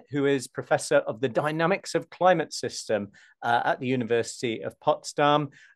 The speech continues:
Um, amongst other things, he's, uh, he reports to the Intergovernmental Panel on Climate Change,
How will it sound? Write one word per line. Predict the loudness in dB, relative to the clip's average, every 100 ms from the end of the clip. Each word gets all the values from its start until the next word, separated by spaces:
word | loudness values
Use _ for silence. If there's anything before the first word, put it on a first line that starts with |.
| _
Um, | 4 4 2 -4 -14 _ _ _ _ -20 -10
amongst | -2 -2 0 0
other | 0
things, | 2 0 2 -4 -4
he's, | -6 -6 -8 0
uh, | 2 4 2
he | -2
reports | -6 0 0 0 -8
to | -8
the | -4 -4 -4 -6
Intergovernmental | -6 -4 0 0 2 -2 -2 -6 -10
Panel | -4 -2 0
on | 0 2
Climate | 2 2 0
Change, | -2 -2